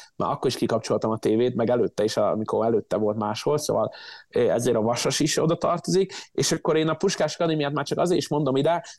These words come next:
mert, ö, szeretnék több fiatalt, és egy sokkal előremutatóbb, ha már Puskás Ferenc a, benne van a nevébe a csapatnak, akkor jó lenne a magyar futball tradíció felé, ö, ö,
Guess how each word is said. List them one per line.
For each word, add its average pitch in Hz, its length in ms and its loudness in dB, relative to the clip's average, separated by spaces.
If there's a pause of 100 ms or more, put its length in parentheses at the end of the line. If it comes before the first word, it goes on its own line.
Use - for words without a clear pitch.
mert, 135 560 0
ö, 127 280 2
szeretnék 131 540 -2
több 135 160 0
fiatalt, 139 540 -2
és - 180 -4
egy 123 260 0
sokkal - 340 -2
előremutatóbb, 120 640 0
ha 123 100 -4
már 113 160 -2
Puskás 123 440 0
Ferenc 117 420 -2 (460)
a, 113 80 2
benne 127 280 2
van 113 160 2
a 113 40 2
nevébe 113 420 2
a 107 140 0
csapatnak, 123 440 -4
akkor 117 260 0
jó 120 160 4
lenne 110 320 2
a 98 60 0
magyar 113 300 2
futball 110 300 0
tradíció 107 440 0
felé, 113 400 2 (280)
ö, 117 400 2
ö, 113 520 2